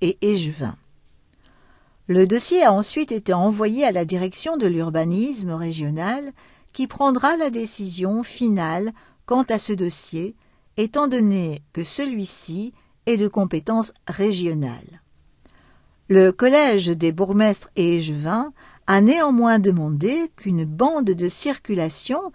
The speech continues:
permettant aux voitures de tourner exclusivement à droite soit maintenue en direction de la chaussée de Zélik, évitant ainsi des problèmes de circulation. Construction d'un immeuble de logement pour l'accueil temporaire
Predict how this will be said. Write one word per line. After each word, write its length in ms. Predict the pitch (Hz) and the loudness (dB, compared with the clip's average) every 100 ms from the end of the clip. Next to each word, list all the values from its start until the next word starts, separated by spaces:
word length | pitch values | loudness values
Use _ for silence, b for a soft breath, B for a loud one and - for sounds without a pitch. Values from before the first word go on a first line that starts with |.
| b b b b | b b b b
permettant 500 | 208 214 240 311 320 | 2 4 4 0 -2
aux 80 | 180 | -4
voitures 680 | 170 202 208 - 277 240 185 | 0 0 0 -4 0 0 0
de 120 | 165 | -2
tourner 420 | 160 226 220 214 | -4 -2 2 2
exclusivement 1040 | 196 - - - 294 233 208 185 180 165 - | 2 -2 -10 -4 -2 -2 -4 -2 0 0 -2
à 140 | 139 | -2
droite 540 | 147 147 208 320 - - b b b | 0 0 2 0 -4 -20 b b b
soit 300 | - 220 175 | -4 2 4
maintenue 600 | 185 277 - 339 269 175 254 | 6 2 0 -2 0 -2 -4
en 140 | 170 | -4
direction 480 | 170 185 190 - 254 | -2 -2 -2 -2 2
de 80 | 202 | 2
la 160 | 180 | 2
chaussée 380 | 160 196 - 214 | 0 -2 -2 -4
de 140 | 160 147 | -2 -2
Zélik, 600 | 147 185 226 349 - - b b b b | 0 0 2 0 -2 -20 b b b b
évitant 460 | 285 247 220 208 185 | 2 2 0 0 2
ainsi 460 | 151 147 - 208 | 2 -2 -4 -4
des 140 | 196 160 | 0 -2
problèmes 480 | - 156 160 202 175 | -2 -2 2 2 2
de 100 | 151 | -2
circulation. 800 | - 165 - 147 135 - - 220 _ _ _ _ _ _ _ _ _ _ _ _ _ _ _ _ _ _ - b b b b b b _ _ | -6 -8 -8 -8 -8 -10 -14 -18 _ _ _ _ _ _ _ _ _ _ _ _ _ _ _ _ _ _ -20 b b b b b b _ _
Construction 840 | 294 349 339 - 285 - 339 359 359 | 2 2 2 -2 -2 -2 0 0 4
d'un 240 | 240 220 | 4 6
immeuble 680 | 220 233 226 277 294 262 214 | 6 6 6 4 2 0 0
de 100 | 190 | 4
logement 720 | 202 208 208 208 214 285 320 | 4 4 2 2 2 2 0
pour 200 | 294 - | -4 -2
l'accueil 500 | 196 202 - 214 185 | 0 0 0 2 2
temporaire 960 | - 269 277 - 214 214 214 226 247 | 0 0 0 0 -2 0 0 -2 -4